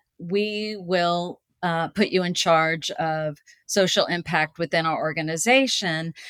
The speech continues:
Um, but we're gonna have to do it through a partner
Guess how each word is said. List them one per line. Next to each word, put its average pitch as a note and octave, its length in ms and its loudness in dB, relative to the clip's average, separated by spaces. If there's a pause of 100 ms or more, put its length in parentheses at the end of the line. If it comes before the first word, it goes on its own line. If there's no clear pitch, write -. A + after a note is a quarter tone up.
(560)
Um, F#3 460 4
but G3 220 6
we're G#3 100 4
gonna G3+ 180 4
have G3+ 240 0
to G#3 100 0
do F3+ 200 4
it E3+ 140 2
through E3+ 160 0
a D#3 60 -4
partner F3 560 0